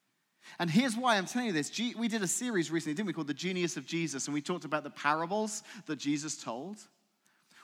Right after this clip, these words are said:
One of the parables he told, we didn't talk about this one, but it's called the parable of the Good Samaritan. And in this particular parable, Jesus was being tested by a religious leader. He says, "You know, Jesus, what does it mean to be a Christian? What does it mean to be a follower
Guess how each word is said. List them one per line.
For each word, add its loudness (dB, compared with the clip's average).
One 4
of 2
the 0
parables 2
he -4
told, 0
we 2
didn't -4
talk -6
about 0
this -6
one, -2
but 0
it's -6
called -2
the -6
parable -2
of -6
the -2
Good -2
Samaritan. -8
And 0
in 4
this 2
particular 2
parable, 2
Jesus -2
was -8
being -2
tested -4
by 4
a 4
religious 4
leader. 4
He -2
says, 0
"You 0
know, 2
Jesus, -2
what 4
does 2
it -2
mean 4
to -2
be 4
a 2
Christian? -4
What 2
does 4
it 0
mean 4
to -6
be 0
a 0
follower -2